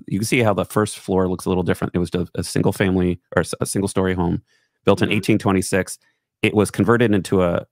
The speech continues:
Speaker 1: Victorian hotel in eighteen ninety-six. So they added those second floors,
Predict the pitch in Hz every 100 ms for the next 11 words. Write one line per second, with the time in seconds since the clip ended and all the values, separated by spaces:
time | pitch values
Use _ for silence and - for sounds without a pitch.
0 | _ - 90 - 107 104 92 87 - 98
1 | 87 113 104 87 85 107 120 - 92 90
2 | 80 78 - 87 - 85 78 92 92 87
3 | 80 - - - - - 85 - _ _
4 | _ - 98 90 -